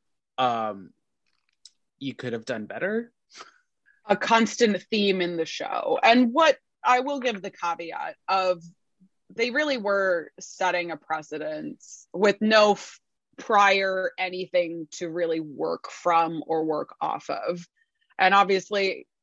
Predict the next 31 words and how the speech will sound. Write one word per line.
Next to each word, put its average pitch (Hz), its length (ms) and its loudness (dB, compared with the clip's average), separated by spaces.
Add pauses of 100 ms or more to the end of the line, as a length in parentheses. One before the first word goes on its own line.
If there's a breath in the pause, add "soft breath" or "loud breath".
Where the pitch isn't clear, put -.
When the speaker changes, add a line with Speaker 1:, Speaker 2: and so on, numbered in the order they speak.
(140)
Speaker 2:
if 196 220 -6
you 190 100 -6
were 185 140 -2
to 180 100 2
go 170 200 0
back 165 260 0
and 160 160 -8
watch 151 560 -8 (300)
all 165 180 -4
six 165 360 -4
seasons 165 440 -6
now, 165 400 4
you 180 260 -2
could 165 240 -2 (180)
easily 175 540 0
pick 151 240 -6
it 151 80 0
apart 151 500 -2
for 160 200 -4
many, 151 560 4
many 143 340 2
reasons. 170 720 -2 (560 loud breath)
But 185 420 6 (280)
I 196 140 2
think 247 420 -4 (720)
it's 202 220 -4
worth 185 420 2
noting 175 560 0
and 156 140 -6
remembering 165 880 -4
that 165 340 0